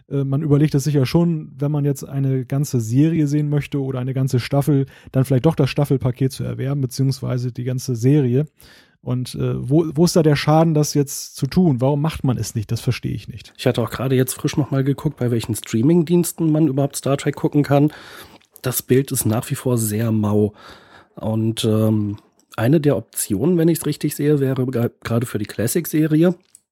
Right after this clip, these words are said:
Speaker 2: dass man, wenn ich es richtig verstanden habe, die Remastered-Version bei Amazon Prime, äh, finden würde. Und ich glaube auch in der englischen Originalfassung.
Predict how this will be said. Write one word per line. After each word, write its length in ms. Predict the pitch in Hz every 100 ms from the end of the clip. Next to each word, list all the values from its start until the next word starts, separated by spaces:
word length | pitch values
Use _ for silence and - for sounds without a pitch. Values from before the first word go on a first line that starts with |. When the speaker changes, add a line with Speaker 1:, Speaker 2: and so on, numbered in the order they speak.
| _ -
Speaker 2:
dass 220 | 120 -
man, 240 | 131 113 101
wenn 160 | 101 170
ich 240 | 196 -
es 180 | 175 -
richtig 280 | 135 - 156
verstanden 420 | 147 - 139 135
habe, 160 | 131 127
die 100 | 113
Remastered-Version 1160 | 120 104 95 123 - 170 151 143 135 139 175 - - - - - _ -
bei 120 | 113
Amazon 400 | 113 123 123 117
Prime, 460 | - 113 110 120 104 _ _
äh, 360 | 95 98 98 95 _ _
finden 540 | - 113 104 101 95 - -
würde. 320 | 101 95 98 - - - _ _ _ - - -
Und 200 | 110 110
ich 220 | - -
glaube 440 | - 107 101 151 170
auch 120 | 170
in 100 | 147
der 80 | 110
englischen 320 | 120 123 -
Originalfassung. 1120 | 117 117 120 110 101 107 - 95 - 90 95